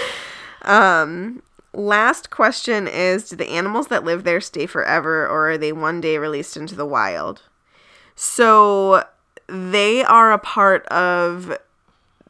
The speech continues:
they're a part of, like, the zoological system. So it's a zoo. I mean, those,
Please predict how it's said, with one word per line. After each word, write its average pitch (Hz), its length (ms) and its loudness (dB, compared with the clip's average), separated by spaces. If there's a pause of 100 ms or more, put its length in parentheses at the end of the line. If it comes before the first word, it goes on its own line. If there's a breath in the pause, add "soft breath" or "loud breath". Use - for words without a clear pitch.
they're 208 300 0
a 208 60 0
part 214 280 2
of, 208 140 -4
like, 165 220 0
the 175 160 -4
zoological 160 800 -2
system. 131 560 -8
So 170 180 0
it's 175 160 -4
a 190 60 -8
zoo. 143 480 -4
I 156 100 -4
mean, 180 260 -4
those, 185 300 0